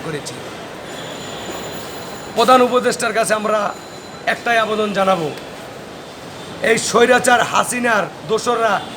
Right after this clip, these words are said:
এখনও বিভিন্ন মন্ত্রণালয়ে চেয়ারে বসে আছে, তাদেরকে প্রত্যাহার করুন,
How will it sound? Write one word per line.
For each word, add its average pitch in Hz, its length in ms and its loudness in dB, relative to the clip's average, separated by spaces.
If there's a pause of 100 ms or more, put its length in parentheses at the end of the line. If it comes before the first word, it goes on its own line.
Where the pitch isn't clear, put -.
(260)
এখনও 240 380 2
বিভিন্ন 254 580 2
মন্ত্রণালয়ে 226 1080 2 (580)
চেয়ারে 233 280 4
বসে 214 300 2
আছে, 165 260 2 (320)
তাদেরকে 247 600 2 (120)
প্রত্যাহার 226 440 0
করুন, 175 320 -2